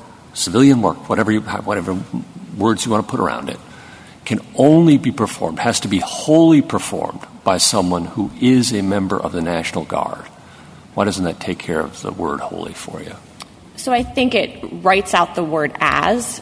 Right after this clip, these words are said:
Speaker 2: and the fact that we're in agreement, I think, that as means in the capacity of,
Speaker 1: Mm-hmm.
Speaker 2: and the fact that Congress
Speaker 1: Okay, but all right, so if we're moving from wholly now, we're putting that aside, okay? So you didn't, you're not arguing on wholly, we're, we're going to as, all right? And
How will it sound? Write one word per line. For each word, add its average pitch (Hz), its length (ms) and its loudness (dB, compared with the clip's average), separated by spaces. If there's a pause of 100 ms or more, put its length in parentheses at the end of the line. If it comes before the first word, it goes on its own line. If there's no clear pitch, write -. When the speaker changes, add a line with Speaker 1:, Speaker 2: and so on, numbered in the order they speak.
Speaker 2:
and 156 360 0
the 165 180 -10
fact 160 400 -2
that 147 300 0 (220)
we're 170 220 -2
in 160 120 0
agreement, 156 400 -2
I 127 80 -6
think, - 440 -2
that 147 340 2
as 160 400 2
means 156 300 -2
in 170 180 0
the 160 80 -2
capacity - 760 -8
of, 240 360 -2
Speaker 1:
Mm-hmm. 104 320 -10 (240)
Speaker 2:
and 190 260 4
the 156 60 -4
fact 170 360 0
that - 160 0
Congress 233 680 2
Speaker 1:
Okay, - 160 -4
but - 80 -4
all 95 80 2
right, 98 160 2
so - 120 0
if - 80 -8
we're 104 80 2
moving 131 260 4
from 143 160 -2
wholly 135 260 2
now, 127 380 2
we're 120 80 0
putting 139 220 2
that 143 160 4
aside, 78 460 0 (140)
okay? 92 380 -2
So 87 280 -4 (180)
you 78 220 -6
didn't, 110 640 -2
you're 107 120 -4
not 117 160 0
arguing 170 340 2
on 135 60 -2
wholly, 139 220 2
we're, 107 260 2
we're 104 120 -8
going 127 180 2
to 127 100 0
as, - 500 -2
all 76 100 -6
right? 110 220 -2
And 90 160 -8